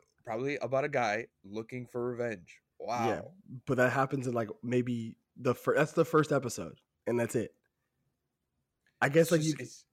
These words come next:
Speaker 1: it just doesn't scream, like, interesting.
Speaker 2: No, I know, I feel you. And that, that's the, the, one of those things where it's like, <sighs> it's like, I mean, you could have it where each member of the group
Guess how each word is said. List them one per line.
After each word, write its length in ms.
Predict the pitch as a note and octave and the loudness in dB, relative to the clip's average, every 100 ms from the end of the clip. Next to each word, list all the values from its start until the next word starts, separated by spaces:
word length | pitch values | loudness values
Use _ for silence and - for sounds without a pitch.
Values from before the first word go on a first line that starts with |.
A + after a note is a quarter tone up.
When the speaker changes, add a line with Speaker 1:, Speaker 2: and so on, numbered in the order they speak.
| _ | _
Speaker 1:
it 100 | C#3+ | -6
just 220 | C3 D3+ F3 | -6 -6 -6
doesn't 260 | D#3 C3 | -8 -8
scream, 840 | - - - C3 C3 C3 B2 A2+ - _ G#2 | -10 -12 -10 -8 -8 -8 -10 -12 -16 _ -10
like, 320 | G#2+ - _ _ _ - - _ _ _ _ - | -10 -10 _ _ _ -20 -20 _ _ _ _ -10
interesting. 640 | C3 B2 B2+ - F#2+ - _ _ _ | -8 -8 -12 -12 -12 -14 _ _ _
Speaker 2:
No, 220 | C4+ C4+ E3 | 2 4 4
I 100 | C#3+ | 4
know, 120 | D#3+ | 4
I 100 | C3+ | 4
feel 180 | D3 G3+ | 4 2
you. 140 | C3 A2+ | 2 2
And 80 | |
that, 160 | B2 B2+ | 0 2
that's 220 | B2+ B2+ | 0 0
the, 120 | C#3 | -2
the, 160 | B2 B2+ | -2 0
one 140 | C3 | 2
of 60 | B2 | 2
those 120 | A2+ | 0
things 220 | - B2+ A2+ | -2 -2 -2
where 120 | A2+ | -6
it's 120 | - | -6
like, 300 | G#2 G2 - _ _ _ _ _ _ _ _ _ _ _ _ | -10 -10 -14 _ _ _ _ _ _ _ _ _ _ _ _
<sighs> 320 | - - - | -6 -4 -4
it's 120 | - C3 | -8 -6
like, 100 | - - - - - | -6 -8 -14 -14 -10
I 40 | B2+ | -4
mean, 160 | C#3 | -2
you 100 | C#3 | 0
could 160 | E3+ D3+ | -2 -2
have 280 | A#2 D3 C#3+ | 0 0 2
it 140 | C#3 | 2
where 560 | C3 B2+ B2 A#2+ A#2+ A#2+ _ _ _ _ _ _ _ | 2 0 2 0 -2 -4 _ _ _ _ _ _ _
each 340 | E3+ D#3+ - D3+ | -4 -2 -4 0
member 420 | C3+ C#3+ C#3+ C3+ | 2 4 6 6
of 120 | B2+ | 6
the 80 | B2+ | 0
group 460 | A#2+ C3 F3 G#3+ | 0 4 4 4